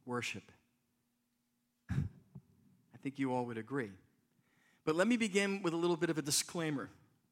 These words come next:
There's no way that I could ever give you the definitive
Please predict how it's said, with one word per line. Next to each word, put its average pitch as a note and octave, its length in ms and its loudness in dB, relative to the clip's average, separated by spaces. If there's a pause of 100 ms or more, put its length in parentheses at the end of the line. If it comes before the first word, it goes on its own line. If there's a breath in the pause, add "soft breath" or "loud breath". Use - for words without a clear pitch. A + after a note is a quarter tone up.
(1700 soft breath)
There's F3 180 6
no G#3 160 8
way A#3 140 8
that G3+ 120 2
I F#3 80 2
could F#3+ 140 4
ever F#3+ 240 4
give F#3+ 260 4
you C#3 440 2 (260)
the C#3+ 200 -2
definitive D#3 680 2